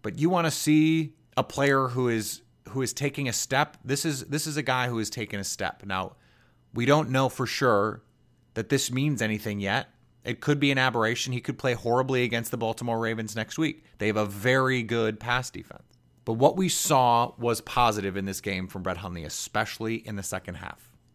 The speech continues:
I know these grades are subjective, and it's hard to, they're hard to give without knowing the calls, but Brett Hundley had an eighty-five point two overall grade in this game. According to Pro Football Focus, he was one of the five top-graded guys on the team.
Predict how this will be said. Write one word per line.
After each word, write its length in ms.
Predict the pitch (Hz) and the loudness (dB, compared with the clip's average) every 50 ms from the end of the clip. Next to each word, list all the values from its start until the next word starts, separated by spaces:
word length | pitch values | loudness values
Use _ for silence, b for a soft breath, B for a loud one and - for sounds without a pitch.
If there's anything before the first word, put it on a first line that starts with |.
| _ _ - | _ _ -2
I 100 | - 139 | 0 2
know 100 | 151 165 | 2 2
these 160 | 170 180 147 | 2 0 -2
grades 320 | 113 - 151 160 170 156 156 | 0 2 2 4 4 4 2
are 60 | 156 | 0
subjective, 840 | 147 - - 113 107 135 139 147 147 - 160 165 147 - - - - | 0 0 -4 -2 0 2 0 0 2 2 0 0 0 -2 -8 -16 -12
and 140 | - 127 117 | -8 -6 -6
it's 100 | 110 - | -6 -6
hard 320 | - - 135 143 147 139 - | -2 0 2 2 2 0 0
to, 300 | 147 131 127 127 127 85 | 0 0 0 0 -2 -4
they're 140 | 113 123 117 | -4 -4 -4
hard 320 | - - 139 147 151 143 | -2 2 2 2 2 2
to 80 | 143 123 | -2 -8
give 340 | 110 101 127 143 147 139 131 | -6 -2 0 0 0 0 -2
without 300 | 127 117 135 127 127 131 | -4 -2 -2 -2 -2 0
knowing 260 | 131 135 135 139 135 | 0 0 0 0 0
the 80 | 127 | -2
calls, 340 | 120 - - 131 127 131 120 | -4 -2 0 2 2 2 0
but 140 | 120 107 87 | -2 -6 -2
Brett 180 | - 139 143 131 | 0 2 2 2
Hundley 240 | 120 143 143 143 | 0 -2 -2 0
had 140 | 135 127 120 | -2 -2 -2
an 80 | 113 120 | -2 -2
eighty-five 500 | 127 143 143 135 - 139 131 139 135 - | 0 -2 -2 -2 -2 -2 0 0 -2 -2
point 240 | - - 123 110 - | -4 -4 -4 -4 -4
two 260 | - - 135 135 131 | -4 -4 -2 0 0
overall 340 | 131 113 120 120 117 117 113 | -2 -2 -2 -2 -2 -2 -2
grade 300 | 92 107 110 113 123 123 | -2 -2 -2 0 0 -2
in 80 | 120 | -2
this 180 | 120 120 113 - | -4 -4 -6 -6
game. 420 | - 123 123 120 120 120 113 117 - _ - _ _ _ _ _ _ | -8 -6 -6 -4 -4 -6 -8 -10 -14 _ -20 _ _ _ _ _ _
According 300 | - - - 143 151 143 | -8 0 2 2 4 4
to 60 | 131 110 | 2 0
Pro 200 | - 143 135 123 | 4 2 2 4
Football 320 | 131 127 - - 117 117 | 2 0 0 2 0 2
Focus, 420 | - - 123 120 113 123 117 113 | 2 0 -2 -2 -2 -6 -8 -6
he 120 | - 120 113 | -6 -4 -4
was 140 | 113 101 104 | -4 -2 -2
one 140 | 113 110 | -4 -4
of 60 | 110 101 | -2 -4
the 60 | 101 | -6
five 520 | - - - 131 123 127 127 127 117 - | -10 -4 0 2 2 2 2 0 -2 -6
top-graded 840 | - - - 127 127 135 - 127 110 120 123 123 127 123 127 117 113 | -10 -6 -2 -2 -2 -2 -2 -4 -6 -4 -4 -2 -2 -4 -6 -4 0
guys 420 | 120 113 113 117 120 120 107 - - | 0 2 2 2 0 -2 -6 -8 -10
on 320 | - - 117 117 120 120 | -6 -4 -2 -2 -2 -2
the 80 | 117 110 | -4 -6
team. 520 | 113 - 127 117 117 117 113 117 120 123 | -6 -6 -4 -4 -2 -2 -2 -4 -6 -8